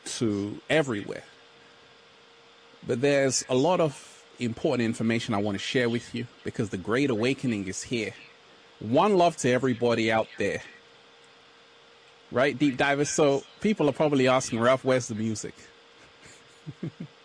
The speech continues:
Right? You're probably asking, "Where is the music?"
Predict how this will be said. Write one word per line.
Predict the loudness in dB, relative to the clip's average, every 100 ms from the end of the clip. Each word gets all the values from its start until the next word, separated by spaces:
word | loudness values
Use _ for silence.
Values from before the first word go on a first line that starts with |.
| -20 -20 -20 -20 -20 -20 -20 -20 -20 -20 -20 -2
Right? | 0 2
You're | 0
probably | 2 4 4 4
asking, | 4 2 0 0 -2 -8 -20 -20 -20 -20 -20 -20 -20 -20 -20 -20 -6
"Where | 2 6 6 6
is | 4
the | 4
music?" | 4 4 2 0 -8 -14